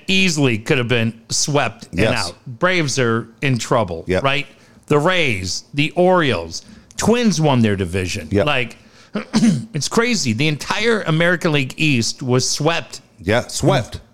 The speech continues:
Speaker 1: Never won a game. One of the best divisions in baseball.
Speaker 2: Yeah.
Speaker 1: But I will say this.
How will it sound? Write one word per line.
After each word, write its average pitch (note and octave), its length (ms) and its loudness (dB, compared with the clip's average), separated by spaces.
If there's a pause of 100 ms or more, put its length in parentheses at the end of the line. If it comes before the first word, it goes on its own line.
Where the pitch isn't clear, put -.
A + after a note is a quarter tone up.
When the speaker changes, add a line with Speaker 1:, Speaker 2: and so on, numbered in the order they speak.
Speaker 1:
Never D#3 300 2
won G#3+ 200 4
a G3 60 0
game. D#3 320 0 (240)
One E3 140 2
of E3 40 0
the D#3 80 2
best F3+ 380 -2
divisions E3 540 2
in B2+ 160 2
baseball. A2+ 680 -2
Speaker 2:
Yeah. A2+ 180 2 (380)
Speaker 1:
But E3+ 240 2
I G3+ 140 0
will A#3 180 2
say A3+ 320 0
this. A3+ 680 2